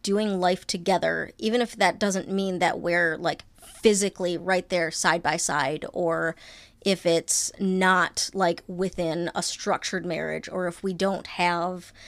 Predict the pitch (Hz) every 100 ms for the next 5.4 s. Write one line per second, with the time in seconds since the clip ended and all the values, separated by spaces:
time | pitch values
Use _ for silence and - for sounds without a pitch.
0 | - - _ - 202 196 175 180 156 -
1 | 165 165 170 208 185 160 160 180 - 175
2 | 170 156 170 170 190 185 - 214 196 175
3 | 185 180 175 - - - _ _ - 202
4 | 196 208 196 180 - 190 - - 190 175
5 | 160 147 131 139